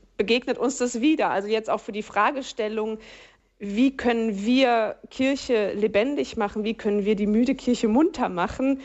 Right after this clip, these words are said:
ist, ähm, wenn wir uns als Teil einer Zeitkette verstehen, als eines Strangs in der Gestich-, in der Geschichte,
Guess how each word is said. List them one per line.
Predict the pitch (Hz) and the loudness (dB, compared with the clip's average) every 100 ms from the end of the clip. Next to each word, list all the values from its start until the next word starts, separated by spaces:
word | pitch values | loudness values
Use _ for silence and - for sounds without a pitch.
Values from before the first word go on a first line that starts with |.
| - - _ | -14 -20 _
ist, | - 269 - 226 | -4 -4 -4 -2
ähm, | 208 202 196 180 - _ - | 0 0 -4 -8 -16 _ -12
wenn | 202 208 208 | 0 2 2
wir | 196 240 294 | 0 0 2
uns | - 226 220 - | 0 -4 -6 -2
als | 208 202 196 190 - - - - _ - | 2 4 4 -2 -12 -18 -20 -20 _ -8
Teil | 226 214 277 285 | 0 2 2 0
einer | - 208 214 202 196 | -4 -6 -4 -4 -6
Zeitkette | - 240 226 302 320 - - - 269 - - 190 180 | -10 -2 0 0 -4 -12 -20 -8 -4 -4 -2 -2 -2
verstehen, | 196 - 202 - 196 190 190 185 | -4 -6 -6 -4 2 2 2 0
als | - 196 - | -2 -4 -4
eines | 196 196 196 - - - | 0 0 0 -4 -8 -4
Strangs | - - - 202 277 311 311 | 0 0 2 2 2 0 0
in | - 269 | 0 2
der | 277 220 | 2 0
Gestich-, | 214 - - 269 - | -4 -8 -4 -4 0
in | 247 | 2
der | 247 | 2
Geschichte, | 226 214 - 302 - - 190 | 0 -6 -4 -6 -6 -4 -4